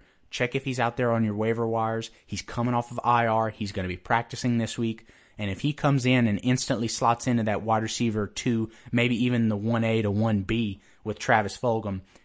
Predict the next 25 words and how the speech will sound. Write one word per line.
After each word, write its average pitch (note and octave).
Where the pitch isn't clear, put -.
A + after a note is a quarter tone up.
he's B2+
gonna B2
have G2+
plenty B2+
of A2
value G#2
towards A2
your G2+
playoff G#2
run G#2
here F#2+
in F#2
fantasy. F2+
Also, A#2+
Carson A2+
Wentz G#2+
and G2+
Zach G2+
Ertz G#2
are F#2
probably G2+
gonna G2
be F#2+
fine F#2+
starts -